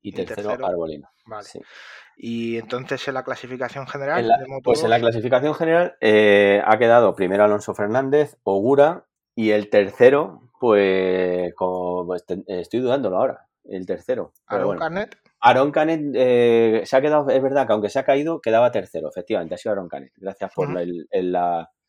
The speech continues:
Speaker 1: la puntualización, que el pobre Aaron Canet, que, eh, también premio de su ca-, gran premio de su casa, pues ha tenido el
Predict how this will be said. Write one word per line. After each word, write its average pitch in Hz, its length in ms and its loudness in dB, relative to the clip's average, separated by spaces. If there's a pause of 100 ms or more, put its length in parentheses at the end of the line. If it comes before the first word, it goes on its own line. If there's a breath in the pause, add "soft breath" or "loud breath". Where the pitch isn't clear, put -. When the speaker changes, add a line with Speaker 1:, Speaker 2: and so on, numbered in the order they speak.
(120)
Speaker 1:
la 98 120 -2
puntualización, 101 680 -4 (540)
que 107 160 4
el 101 80 0
pobre 110 260 6
Aaron 113 220 6
Canet, 117 200 -2
que, 104 240 0
eh, 90 100 -6
también 95 360 -4
premio 101 360 -2
de 95 100 0
su 101 120 -6
ca-, 107 180 0
gran 92 200 -4
premio 98 220 -6
de 87 40 -14
su 87 60 -18
casa, 101 260 -8
pues 85 140 -14
ha 85 60 -12
tenido 76 360 -16
el 65 200 -20